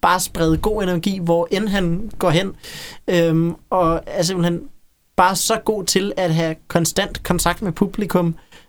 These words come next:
Øh, Apollo er jo en relativt lille scene, så jeg var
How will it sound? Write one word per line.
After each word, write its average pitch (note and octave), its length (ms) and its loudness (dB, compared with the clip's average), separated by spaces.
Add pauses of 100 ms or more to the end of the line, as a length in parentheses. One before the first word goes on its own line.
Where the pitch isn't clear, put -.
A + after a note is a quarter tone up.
(120)
Øh, E3 240 4 (200)
Apollo F#3+ 320 4
er F#3+ 120 2
jo D3+ 80 2
en C#3 180 0 (360)
relativt F#3 560 0
lille G#3 200 0
scene, G3 300 -2
så G3 120 -2
jeg D#3+ 80 -2
var D3+ 120 -2